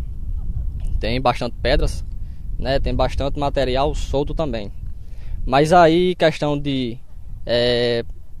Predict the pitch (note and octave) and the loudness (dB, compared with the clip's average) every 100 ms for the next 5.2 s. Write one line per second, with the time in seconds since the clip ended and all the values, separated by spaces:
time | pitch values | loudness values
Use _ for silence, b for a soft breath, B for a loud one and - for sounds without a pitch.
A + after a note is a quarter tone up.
0 | - C3 C#3+ C3+ C3 C3+ D3+ - D3+ C#3+ | -4 -4 -2 -2 -4 0 0 0 0 0
1 | B2 B2+ A#2+ C3 D3 E3+ C3+ B2+ E3+ - | -2 -4 -4 -4 -4 -4 -2 -2 -2 -6
2 | - - - - B2+ D#3+ - - b b | -8 -10 -10 -4 -2 -2 -4 -12 b b
3 | b b b - B2+ C3+ C3+ C3+ D3+ D#3 | b b b -8 -4 -2 0 2 2 2
4 | C3+ A#2+ D3 F#3 E3 - C3+ E3 - D3 | 2 0 -2 -4 -4 -4 0 0 0 -4
5 | F3+ | -2